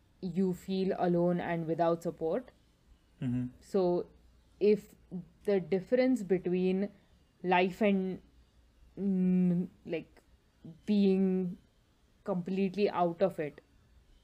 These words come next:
Speaker 1: between
Speaker 2: Yeah.
Speaker 1: being sort of okay and being completely depressed, is food, let it be. If it's your
Speaker 2: Mm-hmm.
Speaker 1: weight, you can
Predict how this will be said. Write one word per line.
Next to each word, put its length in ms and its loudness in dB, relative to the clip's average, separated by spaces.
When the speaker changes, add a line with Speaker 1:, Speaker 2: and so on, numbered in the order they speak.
Speaker 1:
between 560 0
Speaker 2:
Yeah. 120 -2
Speaker 1:
being 380 2
sort 440 0
of 240 2
okay 380 -2
and 240 -6
being 320 0
completely 640 -2
depressed, 560 -6
is 240 4
food, 380 -4
let 420 2
it 220 -2
be. 200 -14
If 220 -2
it's 160 -2
your 160 6
Speaker 2:
Mm-hmm. 120 2
Speaker 1:
weight, 300 0
you 160 -4
can 200 -2